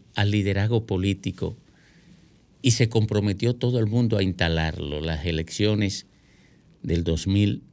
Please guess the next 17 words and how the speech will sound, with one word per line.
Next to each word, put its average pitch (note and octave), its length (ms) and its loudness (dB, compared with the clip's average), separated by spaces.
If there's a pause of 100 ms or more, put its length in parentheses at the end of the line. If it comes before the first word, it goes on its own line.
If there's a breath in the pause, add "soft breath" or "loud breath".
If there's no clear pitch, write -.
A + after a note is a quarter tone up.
(280)
doce. D#2 560 -6 (1120)
Y E3 160 4
resultó B2+ 440 -2
ganador A2 600 -2 (180)
Danilo G2 440 0
Medina. D2+ 520 -4 (2250 loud breath)
Y A#2 100 2
Danilo B2+ 400 4
Medina C3+ 360 4
fue A#2+ 180 0
uno B2 200 4
de A#2 100 2
los G#2 140 0
candidatos G2 600 -2
que G2 100 -2
se F2 160 -4
comprometió E2+ 800 -2